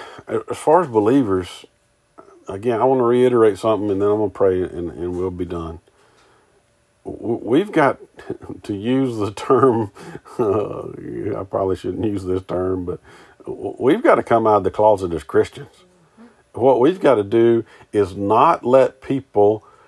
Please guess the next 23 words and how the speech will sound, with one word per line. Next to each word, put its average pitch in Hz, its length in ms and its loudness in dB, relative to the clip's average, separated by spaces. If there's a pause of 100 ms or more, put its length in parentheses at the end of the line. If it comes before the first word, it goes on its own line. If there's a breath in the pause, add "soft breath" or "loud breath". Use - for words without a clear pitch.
(420 soft breath)
take 120 340 2
the 120 160 0
moral 107 560 4
high 165 360 -2
ground 101 400 -2
on 87 160 -4
us. 78 380 -10 (240)
That's 156 220 0
what - 160 2
we, 165 160 0 (140)
that's - 240 -2
what 190 160 4
we 160 140 2
do 170 260 4
all 156 220 4
the 180 100 0
time. 170 400 2
We, 123 140 0 (280 loud breath)
we 127 140 0
let 156 420 4
them, 180 220 4 (680)
we, 147 260 2
we, 131 280 2